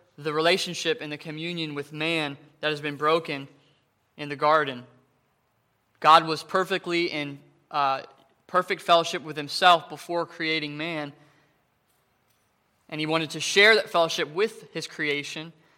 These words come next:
And then man falls, and now God has established a covenant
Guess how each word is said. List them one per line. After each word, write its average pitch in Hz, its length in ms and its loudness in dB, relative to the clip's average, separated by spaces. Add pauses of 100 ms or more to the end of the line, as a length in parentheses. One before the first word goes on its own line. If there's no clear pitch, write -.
(1160)
And 147 100 -14
then 147 140 -8
man 151 260 -2
falls, 156 540 0
and 147 100 -8
now 147 160 2
God 156 440 6
has 151 260 -8
established 151 720 -2 (340)
a - 60 -18
covenant 160 480 0